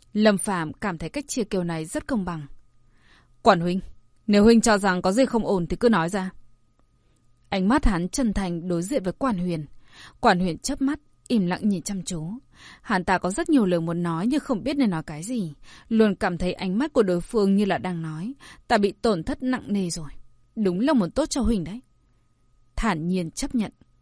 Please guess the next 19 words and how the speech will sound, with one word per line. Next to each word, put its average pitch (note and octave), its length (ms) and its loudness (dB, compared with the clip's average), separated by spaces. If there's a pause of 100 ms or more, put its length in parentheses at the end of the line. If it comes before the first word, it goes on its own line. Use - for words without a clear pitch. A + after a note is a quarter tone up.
(680)
"Không - 280 0
có, E3+ 300 0 (520)
ta A3 100 4
cũng - 180 -2
cảm A#3+ 180 6
thấy F3+ 140 0
rất C#4 160 -2
công G#3+ 160 0
bằng." D3+ 160 -6 (1200)
Quản G3 220 4
Huyền F3+ 320 0
cũng G3 140 -8
không C4 160 -2
biết C#4+ 160 -4
có G#3 80 -8
công B3 200 0
bằng G#3 140 0
hay F3+ 140 -4
không. F3 260 -8